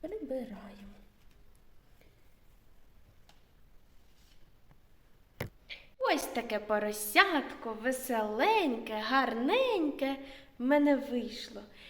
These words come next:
Я сподіваюсь, малята, що у вас також вийшло дуже гарно. Тому я з нетерпінням буду чекати на фото ваших поросяток.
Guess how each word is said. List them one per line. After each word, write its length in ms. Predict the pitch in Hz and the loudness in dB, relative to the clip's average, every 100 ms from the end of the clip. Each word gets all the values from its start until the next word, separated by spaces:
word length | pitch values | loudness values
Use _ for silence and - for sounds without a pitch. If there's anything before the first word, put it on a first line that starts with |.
| - - | -10 -2
Я 120 | 214 | -2
сподіваюсь, 840 | 214 226 214 196 185 254 453 453 | -2 -4 -2 -4 2 4 6 4
малята, 500 | 302 233 202 196 - - - | 2 2 -2 -6 -12 -14 -14
що 260 | - - 196 | -6 -2 -2
у 40 | |
вас 260 | 190 220 240 - | 0 0 0 6
також 440 | 415 403 285 226 | 6 8 0 0
вийшло 540 | 220 220 214 214 202 190 - - - | 0 0 0 -2 -6 -8 -14 -20 -20
дуже 840 | - 254 359 427 320 233 220 214 214 202 | -4 4 8 8 8 4 4 4 -2 -2
гарно. 800 | 214 320 302 226 202 196 185 185 185 - - - - | 4 6 6 4 -2 -6 -8 -10 -12 -20 -20 -18 -12
Тому 240 | - 196 208 | -8 -4 0
я 160 | 196 | 0
з 200 | 196 196 | -2 -6
нетерпінням 720 | 185 185 - 196 285 370 226 - - - - - | -6 -8 -10 -2 0 2 2 0 -10 -18 -12 -4
буду 240 | 302 311 | 0 0
чекати 760 | 311 330 339 392 403 403 277 208 - - - | 0 -2 4 4 4 2 -4 -6 -14 -18 -2
на 240 | 254 247 240 | 6 8 6
фото 680 | - - 294 466 - 214 208 - - - 190 | 0 0 4 4 4 -2 -4 -14 -20 -18 0
ваших 480 | 214 349 - 247 | 4 6 4 -4
поросяток. 960 | - 214 208 202 - 208 202 196 196 | -2 -2 -2 -4 -6 -4 -4 -6 -12